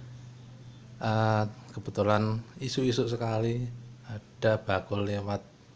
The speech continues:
sego jagung. Nah, ini adalah video pada kesempatan kali ini adalah unboxing nasi jagung. Oke, seperti apa? Langsung aja. Nah, oleh cabai ini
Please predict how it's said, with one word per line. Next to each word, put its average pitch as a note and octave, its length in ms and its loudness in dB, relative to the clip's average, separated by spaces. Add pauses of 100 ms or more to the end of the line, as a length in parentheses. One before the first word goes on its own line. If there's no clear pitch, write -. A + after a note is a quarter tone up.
(240)
sego - 400 0
jagung. G2 480 -4 (880)
Nah, F#2 400 0
ini G2+ 160 -2
adalah G2+ 320 -2 (880)
video G2+ 240 -2
pada F#2+ 320 -2 (720)
kesempatan G2 480 -4
kali G2 240 -2
ini G2+ 160 -2
adalah G2 220 -8 (340)
unboxing C3+ 960 6
nasi A2 320 2
jagung. G2 400 -2
Oke, A#2+ 240 0
seperti A2+ 320 -4
apa? A2+ 560 -4 (560)
Langsung G#2 320 2
aja. A2+ 320 0 (400)
Nah, F#2+ 140 -2 (2250)
oleh G2+ 160 -4
cabai G2 480 -2
ini G2+ 240 -6